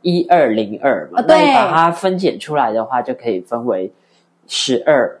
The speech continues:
Speaker 2: 嗯。
Speaker 1: 就是一二嘛，
Speaker 2: 对。
Speaker 1: 然后二零嘛。
Speaker 2: 哦，
Speaker 1: 对，
Speaker 2: 哼，哼，哼。
Speaker 1: 所以零二嘛，所以它就会有三组数字的意涵。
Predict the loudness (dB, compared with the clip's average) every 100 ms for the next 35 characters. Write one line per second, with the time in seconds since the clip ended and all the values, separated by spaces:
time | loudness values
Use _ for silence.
0 | -4 -2 0 0 0 0 0 0 -2 -4
1 | -4 -2 0 2 2 2 0 2 2 2
2 | -2 -6 -2 2 2 4 2 2 2 2
3 | 2 0 -2 -4 -6 -2 0 2 2 -2
4 | -4 -2 0 0 -6 -10 -2 0 0 0
5 | 0 0 0 -2 -6 -6 -8 -8 -6 -4
6 | -2 -4 -4 -4 -6 -8